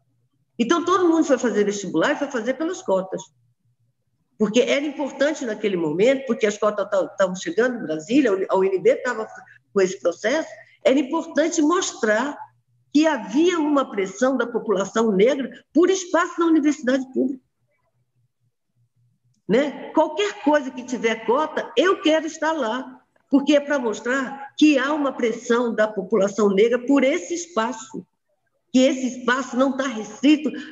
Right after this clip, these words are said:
aos não negros, tá? É um espaço pra todos, pra todos. A escola pública é espaço pra todos, a universidade é escola, é espaço pra todos. Ah, mas vai estudar e vai passar na U N B.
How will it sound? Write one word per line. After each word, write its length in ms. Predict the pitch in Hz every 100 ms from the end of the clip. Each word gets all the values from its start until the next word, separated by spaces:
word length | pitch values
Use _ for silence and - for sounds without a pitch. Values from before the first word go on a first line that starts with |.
| -
aos 320 | - 311 254 220
não 180 | 311
negros, 460 | 311 220 233 208 - - - _ _
tá? 100 | 240 247 247 -
É 160 | - 311
um 80 | 311
espaço 540 | - - 285 294 226 - -
pra 160 | 302 320 - -
todos, 720 | 208 254 196 165 156 - _ _ _ -
pra 160 | 240 311
todos. 560 | - 196 208 196 151 - _ - -
A 80 |
escola 640 | 220 214 - 254 262 220 -
pública 300 | 214 185 196
é 40 |
espaço 380 | 180 - 196 190
pra 120 | 170
todos, 280 | 165 226 208
a 60 | 196
universidade 640 | 185 202 202 196 208 202
é 20 |
escola, 360 | 180 - 185 180
é 60 | 180
espaço 400 | 180 - 180 180
pra 140 | 160
todos. 340 | 156 202 233 - - - - _ _ - 233
Ah, 280 | 320 370 294
mas 260 | 294 285 294 302 _ - _ _ -
vai 240 | 165 208
estudar 460 | 262 - 202 175 220
e 60 |
vai 140 | 254 247
passar 320 | 220 208 233
na 80 | 233
U 40 | 233
N 140 | 277
B. 160 | 269